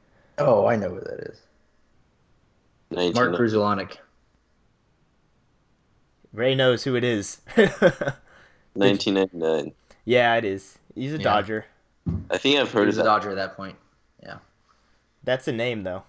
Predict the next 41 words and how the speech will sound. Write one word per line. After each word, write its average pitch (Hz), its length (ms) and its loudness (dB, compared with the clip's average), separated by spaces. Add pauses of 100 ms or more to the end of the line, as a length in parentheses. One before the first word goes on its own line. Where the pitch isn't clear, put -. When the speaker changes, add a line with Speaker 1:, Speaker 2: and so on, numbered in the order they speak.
(120)
Speaker 2:
I 104 80 -6
think 170 220 -2
he 180 140 -2
played 156 220 2
in 147 40 0
the 139 80 2
N 135 120 0
B 110 200 4
A 113 60 0
for 113 140 -12
a - 20 -20
couple 87 300 -6
of 71 60 -6
years. 71 440 -8 (340)
Speaker 1:
<laughs> - 360 -2
Speaker 2:
Early 101 180 -4
two - 200 -12
thousands. 90 720 -6 (520)
For - 180 -6
Speaker 3:
No, - 160 4
Speaker 2:
the 85 280 2
Speaker 3:
you're 143 200 0
Speaker 2:
Vancouver 101 320 4 (100)
Speaker 3:
think-, 90 200 -4
Speaker 2:
Grizzlies. 73 460 -8
Speaker 3:
you're 135 140 -2
thinking 151 460 -4
of 107 260 -4
Gruzliznik. 113 1120 -2 (1000)
Not, 117 320 -12
not 113 220 -8
Gruzlinek, 98 840 -12 (520)
or 101 60 -12
whatever 98 260 -8
his 92 140 -12
name 95 140 -12
is. - 300 -16 (420)
These 147 140 -4
are 208 80 0
hard 139 180 2
names. 123 380 -8